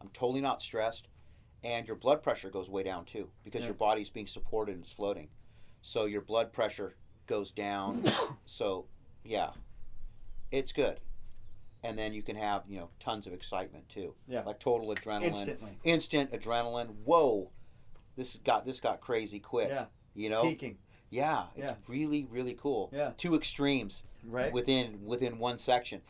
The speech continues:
Speaker 2: Yeah.
Speaker 1: Yeah, it's like deer hunting. You know, you're waiting, you shoot the deer, and you're just like, "Oh my God." I remember the first deer I shot. It was like, it, yeah, this is a total joke. So I shot my first deer. It's probably thirty yards away.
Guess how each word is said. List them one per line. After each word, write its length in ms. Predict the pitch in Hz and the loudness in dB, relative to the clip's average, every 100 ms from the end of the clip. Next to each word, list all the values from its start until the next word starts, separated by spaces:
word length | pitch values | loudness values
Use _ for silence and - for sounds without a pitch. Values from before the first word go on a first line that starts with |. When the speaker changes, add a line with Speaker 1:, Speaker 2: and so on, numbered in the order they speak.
| - | -4
Speaker 2:
Yeah. 60 | 127 | 8
Speaker 1:
Yeah, 80 | 147 | 8
it's 100 | 143 | 10
like 160 | 131 - | 6 4
deer 160 | 123 | 0
hunting. 300 | 127 107 98 | 0 -2 -4
You 60 | 95 | -4
know, 80 | 104 | -4
you're 100 | 98 | -2
waiting, 320 | 107 113 107 - - | -2 -2 -8 -16 -18
you 80 | - | -10
shoot 200 | 107 131 | -4 -4
the 60 | 120 | -4
deer, 220 | 104 113 | -4 0
and 80 | 107 | 0
you're 100 | 98 | -2
just 100 | 92 | -4
like, 140 | 90 92 | -6 -4
"Oh 240 | 117 117 | -4 -4
my 160 | 101 85 | -4 -4
God." 200 | 104 98 | 0 0
I 40 | |
remember 240 | 107 131 113 | 2 0 -2
the 100 | 101 | -4
first 300 | - 120 - | -4 -4 -4
deer 180 | 113 | -2
I 120 | 104 95 | 0 0
shot. 420 | - 113 101 - - - - - - | 2 4 4 0 -18 -20 -20 -20 -12
It 80 | 120 | -8
was 200 | 110 101 | -6 0
like, 300 | 110 98 - - - _ - - - - - - | 2 0 -2 -20 -20 _ -20 -20 -20 -20 -20 -6
it, 200 | 131 131 - | -2 -2 -4
yeah, 220 | 131 117 - - - - - - | 2 2 2 -8 -20 -20 -20 -8
this 100 | 127 117 | -6 -4
is 20 | |
a 40 | |
total 280 | 107 123 113 | 2 4 4
joke. 320 | 101 120 - - - | 4 4 2 -4 -6
So 140 | - | 0
I 40 | 120 | 2
shot 320 | - 165 151 | 8 6 6
my 100 | 135 | 0
first 300 | - 147 - | 2 0 2
deer. 360 | 131 113 98 - - - - - - | 2 4 2 -4 -20 -20 -20 -20 -14
It's 120 | - - | -12 2
probably 260 | 151 139 - | 6 6 6
thirty 280 | 165 196 202 | 6 6 6
yards 400 | 156 147 147 139 | 8 8 8 4
away. 320 | 123 107 73 | 2 2 2